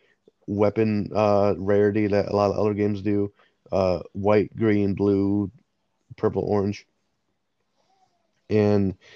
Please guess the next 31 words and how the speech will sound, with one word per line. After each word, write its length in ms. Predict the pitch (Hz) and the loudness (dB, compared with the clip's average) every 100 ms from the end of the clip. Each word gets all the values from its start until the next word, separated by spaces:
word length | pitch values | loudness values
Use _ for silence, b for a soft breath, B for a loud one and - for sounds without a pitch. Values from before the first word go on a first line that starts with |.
| b b - | b b 0
I 120 | 110 | 2
haven't 180 | 104 107 | 4 2
gotten 180 | 95 107 | 0 2
any 140 | 104 | 2
orange 260 | 82 98 101 | 0 0 0
weapons 340 | 95 98 98 | 0 -2 -2
yet. 240 | 95 98 | 0 0
I've 120 | 95 95 | -2 -4
got 140 | 95 | -4
a 40 | |
couple 260 | 95 - 90 | -4 -6 -6
purples. 540 | - 95 92 87 - - _ _ _ _ _ 101 | -4 -4 -4 -6 -8 -20 _ _ _ _ _ -4
And 520 | 101 95 92 90 95 _ _ _ _ _ _ | 0 0 -2 -4 -6 _ _ _ _ _ _
it's, 280 | - 101 - | -2 -2 -6
you 120 | - 127 | 2 4
know, 80 | |
I, 100 | 123 123 | 4 2
I 140 | - | 4
like 180 | 131 139 | 4 4
the 80 | 123 | 0
gear. 340 | 107 110 110 - | 2 2 2 -2
I, 140 | 107 | 0
it's, 300 | 107 87 101 - - - - | 2 0 -4 -8 -18 -18 -6
I 120 | 113 | -2
don't 100 | 104 | 0
like 180 | 104 110 | -2 -2
it 60 | |
as 80 | 104 | -2
much 200 | 104 101 | -2 -6
as 40 | 98 | -6
Borderlands. 680 | 95 101 98 101 101 - | 0 0 2 0 -2 -6